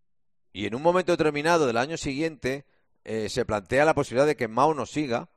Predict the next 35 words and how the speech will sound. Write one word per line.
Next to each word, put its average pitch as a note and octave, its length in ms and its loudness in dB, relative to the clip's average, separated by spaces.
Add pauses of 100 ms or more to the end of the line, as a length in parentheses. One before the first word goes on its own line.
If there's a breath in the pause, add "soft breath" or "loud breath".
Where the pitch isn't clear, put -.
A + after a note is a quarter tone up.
(420)
y B2 120 0
es D3 100 -2
cuando D3+ 540 4
hay B2+ 240 0
una C3 140 -4
serie B2+ 200 -2
de C3 60 -2
entrevistas, C#3 600 -2
y A#2 40 -6
en G2 100 -6
una A#2 220 -2
de B2 100 -2
esas A#2+ 180 -2
entrevistas B2+ 800 -4 (460)
se - 160 -4
habla B2+ 180 4
con A#2 160 -2
Sito B2 280 -4
Martínez. F#2 540 -6 (2250)
Se - 240 -4
habla D#3+ 260 6
con F#2+ 180 -4
él D#2 180 -14 (1600)
para G2 240 0
ser A#2 240 0
el A2 100 0
nuevo G#2+ 240 0
ceo G#2+ 160 -6
del G2+ 120 -4
Español, G2+ 420 -4
sustituyendo A2 540 -6
a A2 40 0
Mao, B2 180 2
porque G#2 280 -2
Mao, B2 340 2